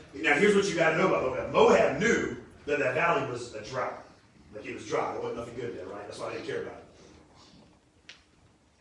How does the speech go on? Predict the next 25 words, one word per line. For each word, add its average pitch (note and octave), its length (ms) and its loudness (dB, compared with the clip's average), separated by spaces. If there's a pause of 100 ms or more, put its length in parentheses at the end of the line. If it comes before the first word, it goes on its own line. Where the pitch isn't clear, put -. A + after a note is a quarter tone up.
(140)
Moab D3 380 4
goes D3 240 -2
to - 60 -10
sleep. C#3 560 -2
The C3+ 60 -14
next C#3 220 -6
morning C#3+ 220 0
they B2+ 100 -2
wake C3 300 0
up C#3+ 220 0
and, A#2+ 160 -8
and A2+ 120 -10
the G#2+ 40 -8
sun F#3 360 -4
just C3 160 -8
happens F3+ 440 -6
to C3 120 -4
hit. D3 260 0
And B2+ 80 -4
I D3 160 0
know C#3 60 -4
y'all C3+ 100 -2
think, C3+ 240 -8
"What - 300 -8
coincidence?" - 640 -10